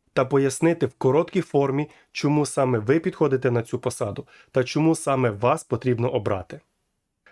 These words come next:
Тема Bewerbungsschreiben обширна і потребує багато уваги до деталей. Якщо ви хочете раз і назавжди навчитись подавати себе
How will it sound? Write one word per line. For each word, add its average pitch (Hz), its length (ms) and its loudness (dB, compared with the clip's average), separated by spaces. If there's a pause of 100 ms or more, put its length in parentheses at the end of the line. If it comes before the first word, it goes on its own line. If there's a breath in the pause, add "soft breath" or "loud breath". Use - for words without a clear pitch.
(140)
Тема 185 360 4
Bewerbungsschreiben 147 1000 0 (240)
обширна 113 680 -2
і 127 80 0
потребує 139 540 2
багато 131 520 0
уваги 127 440 0
до 123 140 0
деталей. 117 640 -2
Якщо 139 340 2
ви 143 100 2
хочете 131 640 0
раз 127 600 -2
і 170 80 2
назавжди 131 600 0
навчитись 117 560 -2
подавати 120 680 0
себе 117 380 -2